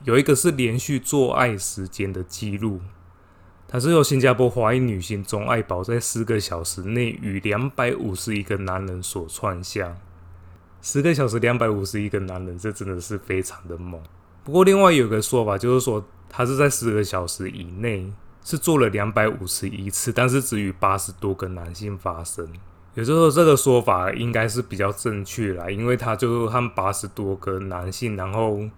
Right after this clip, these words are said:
产生了两百五十一次的抽插关系，这个画面非常壮观。不过这个钟爱宝你可以去找一下，他的样子真的是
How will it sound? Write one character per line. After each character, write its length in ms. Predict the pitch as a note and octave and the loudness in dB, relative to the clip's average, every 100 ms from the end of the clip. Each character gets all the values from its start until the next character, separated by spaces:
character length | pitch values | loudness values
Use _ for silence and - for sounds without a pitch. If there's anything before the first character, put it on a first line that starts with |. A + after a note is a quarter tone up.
| - | -6
产 220 | - F#2+ | -2 -2
生 180 | G2 G#2+ | -2 -2
了 140 | G#2 G2+ | 0 0
两 200 | G2+ G#2+ | -2 -2
百 160 | G#2+ | -2
五 200 | G#2 F#2 | -2 -6
十 260 | F2 - G2+ | -10 -8 -8
一 180 | A2 F#2+ | -8 -6
次 300 | - B2+ G#2+ | -4 -2 -2
的 340 | G2+ F#2 F#2 G#2 - - | -4 -6 -8 -12 -14 -8
抽 240 | - A#2 | -2 -2
插 200 | - A#2 | 2 0
关 380 | G#2 G#2+ G2 G2 | 2 0 -2 -4
系， 400 | - G2+ F#2+ G#2 - - - | -6 -8 -8 -10 -12 -20 -10
这 100 | E3 | 0
个 140 | C3+ | 2
画 180 | B2+ C3+ | 4 4
面 500 | C3+ C3 B2 B2 B2 - | 6 4 4 0 -4 -8
非 160 | - A2+ | -2 -2
常 240 | G2+ F2+ | -2 -8
壮 280 | F2 A2 G2 | -4 -4 -2
观。 240 | G2 F#2+ F2+ F#2+ - - - - - | -4 -6 -8 -12 -16 -20 -20 -14 -2
不 60 | |
过 40 | C3 | 0
这 140 | D#3 | 4
个 100 | E3 | 6
钟 240 | - B2+ C#3+ | 6 4 6
爱 120 | C#3+ | 6
宝 180 | G#2+ G2 | 4 -2
你 100 | F#2 | -4
可 140 | G#2 | -4
以 60 | F#2+ | -4
去 100 | G2+ | -4
找 300 | - F2+ E2+ | -6 -6 -6
一 60 | |
下， 280 | E2+ G2+ F#2 | -4 -4 -2
他 160 | E2+ G2 | -2 0
的 320 | G2+ G2 G2 | 2 2 0
样 280 | - A#2+ A2 | 2 0 0
子 140 | G#2 | -4
真 180 | F#2+ G2+ | -6 -4
的 140 | F#2+ F2+ | -6 -6
是 440 | A2+ G#2 G#2 | -6 -4 -4